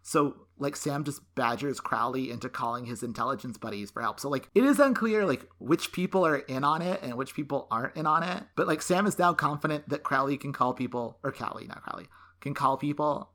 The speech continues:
from intelligence to help him. But we leave that up in the air for now. Meanwhile, Michael, Fee, and Jesse get ready to blow the place up, like, once Ben-,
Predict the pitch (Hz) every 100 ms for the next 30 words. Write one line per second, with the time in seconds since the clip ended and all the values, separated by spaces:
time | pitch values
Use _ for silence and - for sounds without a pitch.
0 | _ 151 139 135 123 127 123 123 - -
1 | 147 107 104 - - 85 - _ - 160
2 | 147 143 165 151 135 127 123 120 101 101
3 | 98 - - - - 156 - 123 135 127
4 | 127 - - - 139 147 156 131 - 165
5 | 131 120 190 190 147 113 143 - 131 147
6 | 127 - 135 139 131 123 113 147 113 -
7 | - - - 117 107 110 123 123 - 120
8 | 107